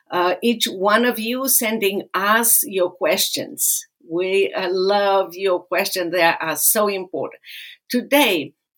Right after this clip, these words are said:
I'm gonna talk about that your courage is found in Christ and how. The adversity of life or the storms of life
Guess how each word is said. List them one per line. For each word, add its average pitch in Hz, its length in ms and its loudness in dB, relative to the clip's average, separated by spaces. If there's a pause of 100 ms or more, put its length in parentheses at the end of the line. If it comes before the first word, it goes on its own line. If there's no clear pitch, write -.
(140)
I'm 226 240 2
gonna 190 280 0
talk 220 400 2
about 180 640 4 (720)
that 180 260 0
your 175 240 0
courage - 760 -2 (360)
is 214 380 4 (180)
found 185 480 2
in 170 300 -2
Christ - 560 -4
and 165 200 -2
how. 202 280 0 (1200)
The 247 300 2
adversity 226 840 2
of 202 180 -2
life 180 580 2 (200)
or 190 160 -4
the 185 140 -4
storms 202 720 2
of 170 200 -4
life 131 680 -4